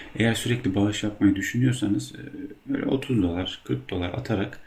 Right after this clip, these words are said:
onu sizi bir süre götürmesini sağlayabilirsiniz. Çünkü zaten bir dolarlık bağış yapıldığı için en düşük bayağı bir, e, götürecek. Her defasında yapmamamızın nedeni bu fee'lerden kurtulmak. Şimdi içeride bağış yaparken bizden çok düşük fee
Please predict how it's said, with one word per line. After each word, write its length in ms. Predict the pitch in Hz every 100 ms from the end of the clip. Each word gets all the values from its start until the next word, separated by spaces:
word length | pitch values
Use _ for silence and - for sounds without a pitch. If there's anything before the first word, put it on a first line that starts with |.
| - - - -
onu 280 | 110 107
sizi 300 | - 117 107
bir 60 | 117
süre 240 | - 101
götürmesini 540 | 101 113 - 95 92 127
sağlayabilirsiniz. 720 | - 117 113 107 101 92 -
Çünkü 340 | 104 104 113 - - - - - -
zaten 320 | 101 107 101
bir 80 | 107
dolarlık 400 | 107 104 98 -
bağış 300 | 104 101 -
yapıldığı 480 | 101 104 101 110 104
için 360 | 101 107 131 104
en 180 | 85
düşük 340 | 82 - - - - - - -
bayağı 480 | 127 127 101 92
bir, 180 | 123 147
e, 100 | 131
götürecek. 640 | 120 113 - 92 117 - - - -
Her 220 | - 117 110
defasında 460 | 117 113 113 117
yapmamamızın 560 | 117 120 117 107 104 104
nedeni 360 | 104 113 127
bu 60 | 113
fee'lerden 600 | - 101 101 101 101 117
kurtulmak. 640 | - 101 101 92 123 - - -
Şimdi 180 | - 110
içeride 340 | - 104 104
bağış 280 | 104 107 104
yaparken 360 | 107 104 101 101
bizden 160 | 101
çok 240 | 104 104 -
düşük 240 | - -
fee 300 | - 98 92